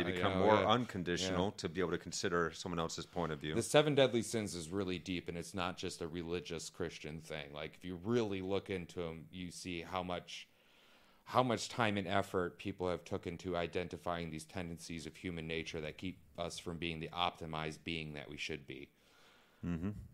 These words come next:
Speaker 1: You know,
Speaker 2: Mm-hmm.
Speaker 1: <laughs> it's, it's, it's really inter-, you know, like, humans, we've taken a long time to try to figure this out, and we're not perfect, no. But we've really taken a long time, and it's worth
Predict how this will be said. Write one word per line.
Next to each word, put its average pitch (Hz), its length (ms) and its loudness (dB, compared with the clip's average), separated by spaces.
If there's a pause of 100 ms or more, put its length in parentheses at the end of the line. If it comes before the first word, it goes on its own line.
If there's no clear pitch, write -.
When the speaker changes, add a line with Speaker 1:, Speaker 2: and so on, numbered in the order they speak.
(340)
Speaker 1:
You 90 120 -10
know, 80 300 -8
Speaker 2:
Mm-hmm. 117 200 6
Speaker 1:
<laughs> 180 240 8
it's, 139 180 4
it's, 160 400 4
it's 135 280 -2
really 123 280 8
inter-, 107 300 0
you 120 180 0
know, 156 140 2
like, 151 180 4
humans, 151 320 2
we've 123 160 2
taken 151 260 4
a 127 60 6
long 123 220 6
time 135 260 2
to 98 220 4 (260)
try 117 180 6
to 101 80 4
figure 113 200 -2
this 104 200 0
out, 131 220 6
and 95 80 -2
we're 92 140 2
not 120 240 0
perfect, - 360 2
no. 104 360 -2 (580)
But 98 100 4
we've 101 240 0
really 120 200 6
taken 101 260 0
a 95 60 0
long 92 240 -2
time, 104 260 0
and 87 80 0
it's - 180 -4
worth 95 480 4